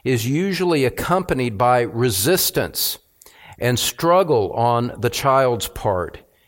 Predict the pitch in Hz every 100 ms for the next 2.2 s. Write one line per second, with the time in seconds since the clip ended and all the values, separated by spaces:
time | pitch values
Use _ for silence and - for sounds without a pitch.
0 | _ _ - 135 151 156 127 127 113 107
1 | - 147 170 - - - - 147 151 160
2 | 160 -